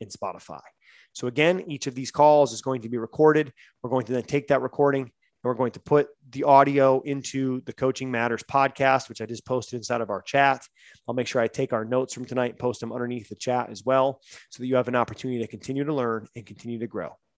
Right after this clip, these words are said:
And for the coaches that are with us, thank you for what you're doing, because coaching matters. You're impacting lives on a daily basis, lives that you'll never know. I, I,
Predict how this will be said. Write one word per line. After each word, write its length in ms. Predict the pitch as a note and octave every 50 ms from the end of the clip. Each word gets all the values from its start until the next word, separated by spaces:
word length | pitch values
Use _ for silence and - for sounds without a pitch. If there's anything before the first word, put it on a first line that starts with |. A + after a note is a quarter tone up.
| _ _ _ _ _ _ _ _ _
And 60 | - -
for 80 | A2
the 60 | G#2+
coaches 400 | - - C3+ C3+ C3+ - C#3 B2+
that 140 | B2 C3+ C3
are 40 | C3
with 140 | C3 C#3 D3
us, 240 | D#3+ D#3 - - - _ _ _ _ _ _
thank 240 | - B2+ B2+ - -
you 80 | C#3
for 180 | C3 - - C3
what 200 | A#2+ A#2+ B2 -
you're 100 | A#2 A2
doing, 380 | G2 A#2 A#2 B2+ D3 D#3+ C#3 - _ -
because 220 | A#2 - A2 -
coaching 360 | - - B2+ B2+ - B2 B2
matters. 480 | A#2+ A#2 B2 B2 C3+ D#3 D#3+ C#3 - -
You're 120 | A2+ -
impacting 440 | B2+ A#2+ F#2 B2+ B2+ B2 - - B2+
lives 380 | A#2 A2+ G#2 A2 A#2 B2 A#2+ B2+
on 100 | A2+ G#2
a 60 | G#2
daily 280 | G#2 A2 A2+ A2+ A2+
basis, 500 | G2 G#2 G#2 A2 G#2+ - - C3 - -
lives 320 | - G#2 G#2 G#2+ A#2 G#2+ G#2+
that 80 | A2+
you'll 100 | G#2 A#2
never 240 | A2+ A2+ A#2 G#2+ A2
know. 240 | A2 A2 A2 G2 E2
I, 280 | F2+ G#2+ A2 - A#2
I, 40 | A#2